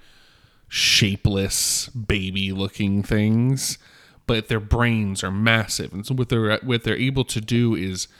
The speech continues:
so spice, <laughs> oh God, here we go. Spice gives you something called prescience,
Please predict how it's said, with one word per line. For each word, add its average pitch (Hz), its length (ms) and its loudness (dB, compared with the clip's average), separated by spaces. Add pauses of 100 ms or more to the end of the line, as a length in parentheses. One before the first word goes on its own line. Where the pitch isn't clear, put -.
(320)
so 120 120 -2
spice, - 680 2 (120)
<laughs> - 100 -10
oh 101 200 -2
God, 87 240 -10
here 90 120 -8
we 87 120 -8
go. 92 140 -4 (400)
Spice 170 600 4
gives 165 220 0
you 156 60 0
something 127 300 -2
called 104 340 -4
prescience, 123 840 2